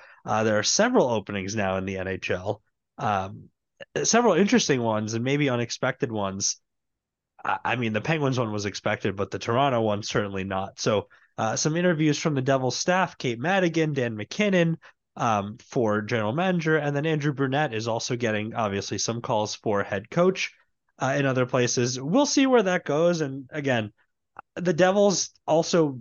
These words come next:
mentioned that they're retaining Lindy Ruff officially.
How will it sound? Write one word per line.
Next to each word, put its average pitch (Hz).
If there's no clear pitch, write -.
mentioned 131
that 120
they're 120
retaining 113
Lindy 113
Ruff 110
officially. 139